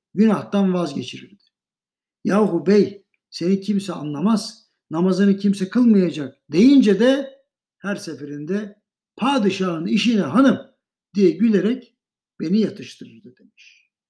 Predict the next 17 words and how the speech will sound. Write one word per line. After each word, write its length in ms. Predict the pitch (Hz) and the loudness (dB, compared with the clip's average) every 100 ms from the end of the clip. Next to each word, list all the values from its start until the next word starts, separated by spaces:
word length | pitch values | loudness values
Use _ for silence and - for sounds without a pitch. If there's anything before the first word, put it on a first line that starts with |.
| _ _ _ _ _ _ | _ _ _ _ _ _
İşte 240 | - - - | -20 -18 -10
padişah 600 | 185 180 127 - 214 - _ _ - | -8 -8 -8 -8 -8 -10 _ _ -10
rüyanın 400 | 160 175 151 143 | -4 -4 -4 -12
sebebini 560 | 123 180 143 123 120 160 | -8 -8 -8 -10 -10 -10
de 120 | 214 | -10
böyle 240 | 131 95 | -8 -6
anlamış. 640 | 101 - - _ - - _ _ _ _ _ _ _ _ - | -6 -8 -18 _ -20 -20 _ _ _ _ _ _ _ _ 2
Niye 180 | 311 | 4
anlattım 600 | 359 254 143 - - 135 | 6 2 0 -4 -12 -8
bunu? 300 | 123 202 226 _ _ _ _ _ _ _ - | -4 -4 -6 _ _ _ _ _ _ _ -4
Bazen 340 | 262 330 269 196 | 0 2 2 0
şirketlerde, 840 | - 180 262 - 196 170 120 127 - _ _ _ _ _ - | -2 -2 -2 -2 -2 -2 -4 -8 -10 _ _ _ _ _ -12
organizasyonlarda 1400 | 160 170 202 196 175 151 156 139 135 127 123 190 196 _ _ _ _ - | -4 0 2 2 0 -6 -10 -8 -8 -8 -10 -12 -12 _ _ _ _ 0
deli 220 | 175 240 | 4 4
gibi 200 | 190 190 | 2 -2
çalışanlar 600 | 190 165 147 156 156 151 | -2 -6 -6 -8 -6 -8
olur. 260 | 131 - | -10 -16